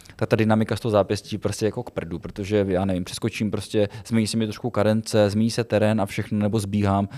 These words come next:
tam to absolutně začne jako ztrácet smysl ta, z to-, z toho zápěstí. Eh, nebo jsem třeba zaregistroval, teď se nevím, co jsem chtěl říct, ale prostě někde jsem zaregistroval, že se to jako strašně mění,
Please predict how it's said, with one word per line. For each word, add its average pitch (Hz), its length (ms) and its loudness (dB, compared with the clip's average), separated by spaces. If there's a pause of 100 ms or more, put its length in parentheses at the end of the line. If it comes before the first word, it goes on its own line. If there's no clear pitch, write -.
(160)
tam 101 160 -2
to - 100 2
absolutně 98 380 0
začne 98 260 -2 (140)
jako 95 160 -4
ztrácet 101 360 -2
smysl 98 280 -6
ta, 95 240 -2
z - 60 -10
to-, 117 140 -10
z - 120 -10
toho 104 120 0
zápěstí. 95 600 -2 (560)
Eh, 104 40 4
nebo 104 200 0
jsem 110 140 -2
třeba 104 500 4 (160)
zaregistroval, 104 840 2 (760)
teď 113 100 -10
se 104 60 -4
nevím, 98 160 -4
co - 100 -16
jsem 95 100 -4
chtěl 98 140 -2
říct, 98 180 -4
ale 98 100 2
prostě 107 220 -4
někde 104 160 0
jsem 107 140 -4
zaregistroval, 107 380 2
že 101 40 -2
se 110 80 0
to 98 80 2
jako 110 160 0
strašně - 340 0
mění, 104 420 4